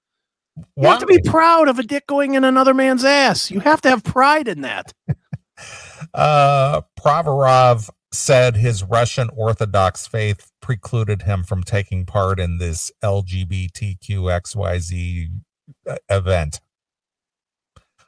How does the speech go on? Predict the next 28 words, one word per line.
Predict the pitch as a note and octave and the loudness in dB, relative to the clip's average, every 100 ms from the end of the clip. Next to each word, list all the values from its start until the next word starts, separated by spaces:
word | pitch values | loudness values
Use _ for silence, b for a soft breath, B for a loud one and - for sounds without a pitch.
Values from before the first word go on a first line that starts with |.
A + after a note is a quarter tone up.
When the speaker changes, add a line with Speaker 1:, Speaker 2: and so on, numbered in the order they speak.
| _ _ _ | _ _ _
Speaker 1:
He | C#3 | -4
says, | - D#3 | -2 0
"I | D#3 | 0
respect | E3 D#3 - D#3+ D#3 D#3+ | 0 -4 0 0 0 -2
everybody. | D3+ D#3 D3 D3+ D#3 D3 | -2 -2 0 0 0 -2
I | A#2 | 0
respect | A2 A2+ - C3 B2 B2+ | 0 -2 -2 -2 0 -2
everybody's | A#2+ A#2 A2+ G#2 | -4 -2 -2 -2
choices. | - - D3 C#3+ - D3 C#3 - | -6 -4 -2 -2 -4 -6 -6 -2
My | A#2+ A#2+ | -2 -2
choice | - C3+ C3+ D3+ | -2 -4 -2 -6
is | C3+ | -8
to | - | -8
stay | C#3+ - D3 | -8 -6 -6
true | C#3 C#3+ D3 | -6 -6 -6
to | C#3 | -2
myself | C#3+ - C#3+ C#3+ D3+ | -2 -2 -2 -2 -2
and | |
my | C#3+ | -2
religion. | D3 D3 C#3+ D#3+ E3 E2 D#2+ | -2 -2 -4 -2 -2 -2 -4
That's | A2+ A2 | -4 0
all | A2+ A#2+ | 0 2
I'm | B2+ A#2+ | 0 0
going | B2+ | -2
to | C3 | -2
say | - B2 | -2 -2
about | B2+ F#2+ D2+ - | 0 0 -2 -6
that." | D2+ C2 | -10 -10